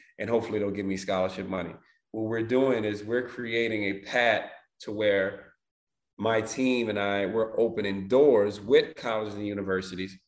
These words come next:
and we're going to them and say, "Let's create a partnership to where you allocate X amount of scholarships to the school,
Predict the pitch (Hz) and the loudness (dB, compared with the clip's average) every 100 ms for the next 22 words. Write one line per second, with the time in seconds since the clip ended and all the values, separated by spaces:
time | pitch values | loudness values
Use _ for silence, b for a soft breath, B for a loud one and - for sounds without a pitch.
0 | - 101 110 120 113 117 113 107 107 127 | -8 -6 0 2 2 0 0 -2 0 4
1 | 151 139 101 107 - 107 101 98 - _ | 6 4 2 -6 -2 2 4 2 -4 _
2 | _ _ _ _ 120 160 165 - 131 131 | _ _ _ _ 4 4 2 -2 4 6
3 | 127 123 117 - 104 - - 147 131 117 | 6 4 0 -6 -6 -8 0 2 2 -2
4 | - 110 101 - 113 107 107 101 104 131 | -4 -2 -2 -4 -10 -2 2 2 2 2
5 | 135 131 117 110 110 120 107 104 101 - | 2 2 2 2 0 -2 -4 -4 -8 -2
6 | 123 - 113 113 107 104 113 107 104 - | -2 -4 -4 -2 -2 -2 0 0 0 -2
7 | 104 - - 107 92 - - 170 98 87 | -8 -8 -10 -8 -6 -6 0 2 2 -2
8 | - | -10